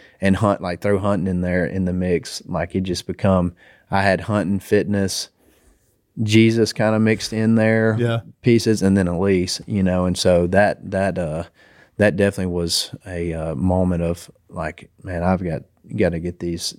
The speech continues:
Speaker 1: these things turned around," 'cause it was affecting our relationship, my relationship with Jesus was not where it needed to be, especially as being a husband. And,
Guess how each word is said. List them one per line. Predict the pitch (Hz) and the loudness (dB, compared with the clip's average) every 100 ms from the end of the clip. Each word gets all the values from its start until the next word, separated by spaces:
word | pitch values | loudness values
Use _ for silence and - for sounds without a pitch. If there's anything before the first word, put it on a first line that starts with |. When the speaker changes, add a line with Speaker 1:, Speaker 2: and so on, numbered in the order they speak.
| - | -6
Speaker 1:
these | 95 - | -4 -2
things | 80 85 | -4 -4
turned | - 76 | -6 -4
around," | 80 82 85 | -4 -4 -4
'cause | - 98 | 0 2
it | 110 | 2
was | 95 | 2
affecting | 87 95 95 87 | -6 -4 -4 0
our | 95 101 | 2 2
relationship, | 98 98 101 - 98 90 - _ _ - | 0 -2 -6 -2 0 0 -4 _ _ -4
my | 107 | 0
relationship | 110 104 98 101 104 82 | 2 0 -2 -4 -6 -6
with | 87 | -2
Jesus | 101 113 113 107 | 2 4 4 2
was | 101 104 | -4 0
not | 107 98 90 | 2 2 0
where | 101 98 92 _ _ _ - | 0 0 -2 _ _ _ -8
it | 95 - | -8 -4
needed | 98 98 110 104 | 0 4 4 4
to | 104 | 4
be, | 110 107 107 120 | 4 4 2 -2
especially | - 104 98 - 92 | -2 2 2 0 -4
as | 92 | -4
being | 95 87 | -4 -4
a | 85 | -4
husband. | 92 90 92 92 | -4 -4 -6 -6
And, | 85 82 | -6 -8